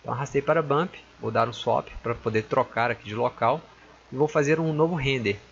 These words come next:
Agora eu vou visualizar aqui e vejo que no render ele vai deformar o meu objeto. Após isso,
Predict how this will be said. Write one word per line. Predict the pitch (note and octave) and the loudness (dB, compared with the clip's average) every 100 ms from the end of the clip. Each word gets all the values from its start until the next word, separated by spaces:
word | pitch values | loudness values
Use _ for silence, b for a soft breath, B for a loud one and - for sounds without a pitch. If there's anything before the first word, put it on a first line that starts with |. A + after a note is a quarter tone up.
| - - - - - - - | -20 -20 -20 -20 -20 -20 -10
Agora | G2+ A2+ | 0 2
eu | A#2+ | 4
vou | C3+ C3 - - - - - | 2 -2 -20 -20 -20 -20 -10
visualizar | A2 A2+ A#2 A2+ G2 G#2+ | -4 2 2 2 2 2
aqui | G#2 - B2+ E3 - _ | 0 -6 -10 -10 -16 _
e | A#2+ | -6
vejo | A#2 A#2+ | -4 -4
que | - C#3+ | -4 -4
no | |
render | B2+ A2 D#3 C3+ G#2+ - | -2 0 0 0 -2 -4
ele | A#2+ A#2 | -4 0
vai | A#2+ | 0
deformar | A#2+ E3+ - G3 F3 B2+ B2+ C3+ | 0 -4 -2 -2 -2 0 2 2
o | |
meu | C#3 C#3 | 2 2
objeto. | D3 D3+ A2 - - - B B B B B - | 2 0 0 -2 -10 -20 B B B B B -4
Após | - - G#3 D3 | -2 2 2 2
isso, | F#3 G#3+ - | -6 -8 -16